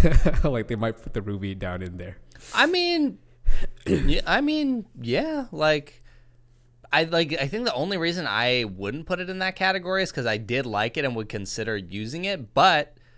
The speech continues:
Speaker 2: at least based on some of the hype it generated initially, I, like, it's, like, borderline where I'm like, I just don't know if the hype was warranted.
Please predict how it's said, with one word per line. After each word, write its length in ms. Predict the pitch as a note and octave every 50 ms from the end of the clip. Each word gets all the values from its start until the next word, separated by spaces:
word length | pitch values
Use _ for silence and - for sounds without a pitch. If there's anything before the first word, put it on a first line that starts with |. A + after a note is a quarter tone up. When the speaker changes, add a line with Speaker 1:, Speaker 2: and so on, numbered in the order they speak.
| - - - - - - - - - - - -
Speaker 2:
at 140 | B2+ C3+
least 260 | C3 D3 F#3 F#3 - -
based 220 | F3+ F3+ - F#3
on 120 | E3 C#3+
some 120 | - E3+ D#3
of 40 | C#3
the 60 | A#2+
hype 240 | C#3 C3+ C#3+ C#3 C#3+
it 80 | B2
generated 560 | G#2+ A2+ B2+ C3 C3 C3+ C3+ C3+ B2+ B2 A2
initially, 500 | A2+ G#2 G#2+ A2+ B2+ - F3 F3+ F#3+ F#3
I, 180 | D3+ B2 B2 B2
like, 400 | A#2+ A#2 A2+ G#2+ G#2 F#2 - - _ _ _ - _ - - - _ - - - - -
it's, 140 | D#3+ D#3
like, 320 | G#3+ F3 D#3 D3 B2+ G#2+ A2+
borderline 800 | D#3 D#3+ D#3+ D#3+ D3 C3+ B2+ A#2 A2 G2+ G2 F#2+ F#2+ F#2 F#2+
where 120 | A2 B2+ C3
I'm 140 | B2 B2 B2
like, 260 | B2 A#2 A2+ A2 -
I 140 | A#2+ B2 B2+
just 340 | B2 D3 G3 F3 D3 B2+ A2
don't 280 | C#3 C#3+ C#3+ C#3+ C#3
know 260 | B2+ C3 C3 B2 B2 A#2+
if 160 | A#2 - -
the 100 | A#2+ G2+
hype 480 | - - - B2 B2 A#2+ - - - - - _ _ _ _ _ _ - - _ _ _ _ _ _ _ _ _ _
was 360 | - - A2+ A2+ A#2 A#2 A#2 A2+
warranted. 720 | G2+ G#2+ A2+ A2 G#2+ G#2+ G#2 F#2+ - F#2+ F2 E2 E2 E2